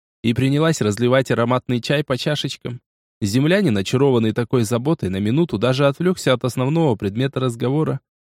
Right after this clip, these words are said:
позавидовав белой завистью оригинальному применению новых техноновинок. Ананит, уловив его немой укор, «Почему мы сами до этого не додумались?»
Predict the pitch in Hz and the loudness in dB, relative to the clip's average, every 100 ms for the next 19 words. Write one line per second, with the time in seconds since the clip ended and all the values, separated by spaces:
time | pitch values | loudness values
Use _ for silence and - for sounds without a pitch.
0 | _ 147 151 170 180 208 180 175 160 160 | _ 0 2 2 2 0 2 2 2 2
1 | 180 170 165 175 165 156 - 131 113 120 | 2 4 2 2 0 -2 -2 -4 0 0
2 | 120 135 143 143 135 131 120 127 127 143 | 2 2 2 4 2 0 2 2 2 2
3 | 156 143 104 104 131 120 - 113 - 113 | 4 4 2 2 2 0 0 -4 -2 0
4 | 110 107 104 87 - _ _ _ _ _ | 2 2 0 -4 -12 _ _ _ _ _
5 | _ _ - 147 180 214 226 165 160 165 | _ _ -2 0 0 -2 0 0 2 2
6 | 170 131 131 131 127 139 135 120 160 170 | 2 2 2 4 2 2 2 2 2 0
7 | 170 _ _ _ _ _ 107 95 - 104 | -2 _ _ _ _ _ -8 -6 -4 -2
8 | 113 123 104 - 104 120 131 120 120 117 | 0 2 0 0 0 2 2 4 4 4
9 | 104 107 107 107 104 107 110 110 104 101 | 2 2 4 2 2 2 2 2 2 2
10 | 98 - | 0 -6